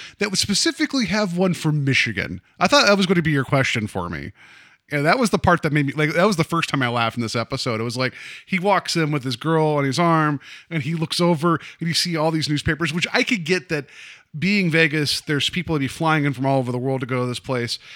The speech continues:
Of course, it'd probably behoove a newsstand to actually have, pretty, like, you know, New York Times, Washington Post, you know,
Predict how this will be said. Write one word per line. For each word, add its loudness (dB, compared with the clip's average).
Of -8
course, 2
it'd -2
probably 2
behoove 0
a 0
newsstand 0
to -2
actually -2
have, -4
pretty, -10
like, -8
you -6
know, -8
New -2
York 2
Times, -4
Washington -2
Post, -4
you -2
know, -4